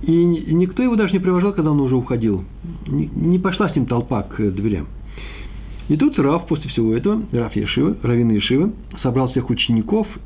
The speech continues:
и, м, прочёл им мусар. Вот это выражение "прочёл им мусар" называется наставление. Мусар — это еврейская этика,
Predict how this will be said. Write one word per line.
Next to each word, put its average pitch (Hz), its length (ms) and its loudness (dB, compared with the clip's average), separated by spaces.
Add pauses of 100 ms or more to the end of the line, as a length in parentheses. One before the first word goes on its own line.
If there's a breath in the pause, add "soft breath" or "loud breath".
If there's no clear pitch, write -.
и, 165 500 2 (160)
м, 117 260 2
прочёл 139 300 2
им 143 60 4
мусар. 131 340 0
Вот - 140 -14
это 156 200 -2
выражение 127 360 0
"прочёл 127 300 0
им 127 60 2
мусар" 123 360 0
называется 120 380 0
наставление. 123 640 2
Мусар — 107 340 0
это 107 180 -4 (260 loud breath)
еврейская 123 340 0
этика, - 320 -2